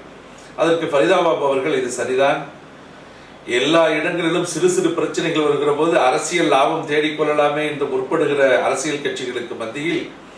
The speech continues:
ஊர் ஜமாத்து பெருந்தகைகளெல்லாம் ஒன்று கூடி அரசியல் கட்சியினுடைய சார்பு இல்லாமல் போலீஸ் துறையையும்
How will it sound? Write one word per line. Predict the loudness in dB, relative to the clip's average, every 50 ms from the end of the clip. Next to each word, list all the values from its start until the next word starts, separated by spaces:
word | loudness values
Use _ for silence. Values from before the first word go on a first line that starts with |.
| -20 -20 -20 -20 -20 -20 -20 -20 -14 -8
ஊர் | -2 2 4 4 4 4 4
ஜமாத்து | 2 4 4 6 6 6 4 4 2 2 4 6 8 8 8 8 6 6 4 0
பெருந்தகைகளெல்லாம் | -2 0 2 2 2 4 4 2 4 4 4 4 4 4 4 4 2 0
ஒன்று | -2 -2 -2 -2 -2
கூடி | -2 -2 0 0 0 0 0 -2 -4 -8 -14 -18 -20 -20 -20 -20 -8 -2
அரசியல் | 2 2 2 2 2 0 2 4 6 6 4 4
கட்சியினுடைய | 2 -2 -4 -4 -2 -2 0 0 0 2 2 2 2 2 4 2 2
சார்பு | 2 2 2 4 4 4 2 2 2 2 2
இல்லாமல் | 2 2 2 2 4 4 4 2 2 2 0 0 -2 -6 -10 -12 -14 -14 -14 -14 -14 -16 -16 -14 -6 0
போலீஸ் | 2 2 2 2 2 0 -2 -2 0
துறையையும் | 2 2 2 2 2 2 0 0 0 -2